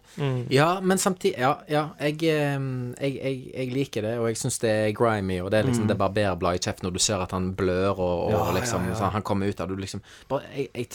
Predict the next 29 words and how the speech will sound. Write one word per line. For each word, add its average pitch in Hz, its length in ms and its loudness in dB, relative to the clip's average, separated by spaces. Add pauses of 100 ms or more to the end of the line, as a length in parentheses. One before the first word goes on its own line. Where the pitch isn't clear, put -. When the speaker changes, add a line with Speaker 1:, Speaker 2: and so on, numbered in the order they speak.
Speaker 2:
jeg 117 120 -2
tar 113 120 -4
faen 220 320 2
ikke - 220 -6
putte 90 140 -6
et 85 100 -10
barberblad 85 640 -2
inn. - 100 -6
Jeg 143 100 0
kan, 160 220 0
<laughs> 202 960 2
det 131 80 2
ser 254 160 6
helt 190 160 4
jævlig 185 560 4
ut. 202 80 4
Speaker 1:
Nei. 139 140 4
Speaker 3:
Ja, 139 420 4
ja, - 60 -
ja. 123 320 0
Speaker 2:
Men 170 500 4 (240)
jeg, 147 220 2
liksom, 151 420 0
jeg, 147 120 0 (260)
jeg 151 120 -6
synes - 1120 2
at - 180 -4
slåssinga, 135 920 0 (100)
den, 131 300 -2